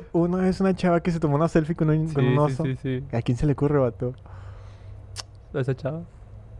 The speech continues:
Speaker 1: O sea, sí. <laughs> Eh, bueno, sí, tienes razón.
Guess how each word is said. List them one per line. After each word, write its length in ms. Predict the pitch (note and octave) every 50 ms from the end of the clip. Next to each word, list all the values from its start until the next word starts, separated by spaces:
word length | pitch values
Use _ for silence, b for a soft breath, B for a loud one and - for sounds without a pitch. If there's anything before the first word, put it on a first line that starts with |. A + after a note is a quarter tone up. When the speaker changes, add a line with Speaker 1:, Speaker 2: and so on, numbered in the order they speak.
| - - - - - -
Speaker 1:
O 140 | - B2 A#2+
sea, 140 | - C3
sí. 200 | - - C3+ C#3+ D#3+
<laughs> 880 | C#3 - - - - - F#3+ E3 - B3 A#3+ G#3+ A3 F#3+ - A3 G3+ -
Eh, 120 | C3+ B2 B2
bueno, 240 | D3 D#3 E3+ E3+ D#3
sí, 140 | D3 - C#3
tienes 240 | A#2 C3 C3+ C3+ C3+
razón. 260 | C3+ B2 - - C#3